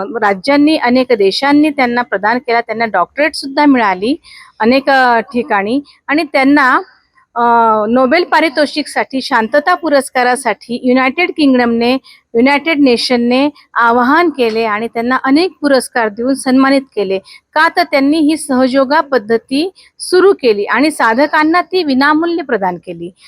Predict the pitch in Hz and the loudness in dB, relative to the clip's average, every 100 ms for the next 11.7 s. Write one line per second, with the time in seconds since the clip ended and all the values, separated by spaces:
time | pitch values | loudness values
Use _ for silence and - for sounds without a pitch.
0 | - - 277 330 370 - 226 254 277 254 | -16 -2 2 2 0 -4 -6 -2 -2 0
1 | 285 330 320 240 240 254 262 - 339 - | 0 0 0 -2 -2 0 -2 -4 -8 -4
2 | 240 208 311 349 359 320 254 - 240 220 | -4 0 -2 0 0 2 0 0 -4 -4
3 | 208 220 269 _ - - - 214 202 254 | -4 -4 -4 _ -20 -12 -4 -2 0 0
4 | 311 _ - - - 269 277 269 294 320 | -2 _ -20 -20 -6 0 2 2 2 2
5 | 349 277 247 226 - 220 214 220 202 220 | 2 0 0 -2 -2 -6 -4 -2 0 0
6 | 240 285 285 302 262 320 359 _ - - | 0 -2 0 0 0 -2 -4 _ -20 -6
7 | 247 269 359 370 240 - 311 - 330 339 | 2 4 4 2 0 -2 -6 -4 -2 -2
8 | 392 - - - - 240 233 226 220 254 | -2 -14 -20 -20 -4 0 2 2 2 2
9 | 294 226 - 302 330 330 311 262 277 311 | 2 0 -2 0 2 2 2 0 0 -2
10 | 320 _ _ _ - 240 240 262 254 240 | -6 _ _ _ -8 -2 0 2 2 0
11 | 226 - 240 240 311 302 302 | -2 -2 0 0 -2 0 -2